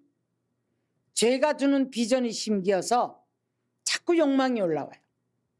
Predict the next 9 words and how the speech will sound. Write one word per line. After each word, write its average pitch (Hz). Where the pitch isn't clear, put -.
이미 311
심겨졌거든요. 233
근데 302
난 269
이래야 247
살겠고, 208
그러니까 277
늘 359
아깝고, 240